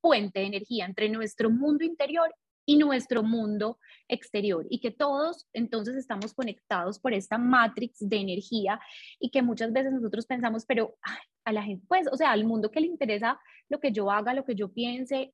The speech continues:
eh, y en realidad no nos imaginamos, pero esa interconexión,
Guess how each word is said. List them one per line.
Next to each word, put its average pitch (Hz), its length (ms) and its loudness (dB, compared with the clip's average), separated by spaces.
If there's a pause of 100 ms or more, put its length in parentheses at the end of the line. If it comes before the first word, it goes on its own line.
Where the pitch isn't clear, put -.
eh, 208 440 4 (120)
y 226 180 0
en 202 120 0
realidad 190 580 0 (400)
no 262 440 0
nos 285 160 -4
imaginamos, 214 760 -4
pero 226 140 0
esa 214 280 -4
interconexión, 196 1300 -2